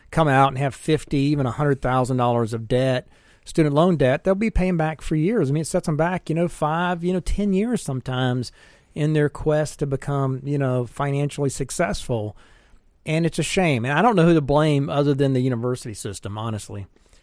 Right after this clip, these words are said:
You know, um, I, I don't know. I mean, they, they raise their prices because they can,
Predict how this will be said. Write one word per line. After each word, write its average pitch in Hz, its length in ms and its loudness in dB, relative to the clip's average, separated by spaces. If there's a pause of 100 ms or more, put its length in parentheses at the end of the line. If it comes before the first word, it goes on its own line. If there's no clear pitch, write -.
(300)
You 123 100 -6
know, 120 360 0
um, 117 640 -2 (240)
I, - 180 -12
I 160 140 0
don't 160 120 2
know. 123 220 4
I 123 40 2
mean, 156 180 2
they, 151 260 4 (260)
they 156 100 2
raise 165 380 6
their 151 140 4
prices 151 500 0
because 143 320 -4
they 151 80 -2
can, 160 520 -6